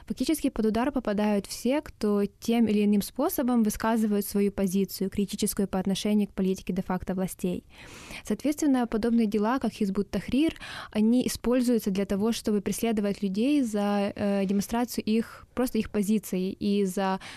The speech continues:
то, что люди реализи-, реализуют свое право на свободу выражения и право на свободу собраний.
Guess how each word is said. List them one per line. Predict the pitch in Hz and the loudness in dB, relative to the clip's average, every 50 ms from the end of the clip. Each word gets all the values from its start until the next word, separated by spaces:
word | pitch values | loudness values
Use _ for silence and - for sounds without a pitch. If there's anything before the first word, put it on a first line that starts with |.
| - - - | -20 -8 -4
то, | - 302 | -4 -4
что | - - - | -2 -2 -2
люди | 233 208 220 202 214 | 0 0 2 2 2
реализи-, | 208 208 196 202 190 208 214 - | 2 2 2 0 0 -2 -2 0
реализуют | 214 208 202 208 208 202 202 202 202 226 254 262 233 | 0 0 2 2 2 0 0 0 0 2 2 2 0
свое | - - 208 202 208 202 196 190 | 0 -2 0 2 2 2 2 0
право | 190 - - 226 233 262 262 240 | -2 -2 -2 0 2 2 2 2
на | 208 208 | 2 0
свободу | - - 208 190 196 208 208 208 185 | 0 0 -2 0 0 0 0 0 0
выражения | 190 190 190 196 185 220 262 277 262 247 226 202 196 | 0 0 0 0 0 0 2 2 4 4 2 0 0
и | |
право | - 202 202 208 202 196 | -2 -2 -2 0 0 0
на | 196 - | -2 -2
свободу | - 196 190 196 190 185 190 | -4 -6 -4 -4 -2 -2 -4
собраний. | - - 196 180 190 190 196 208 214 226 | -4 -6 -6 -6 -4 -4 -4 -4 -6 -8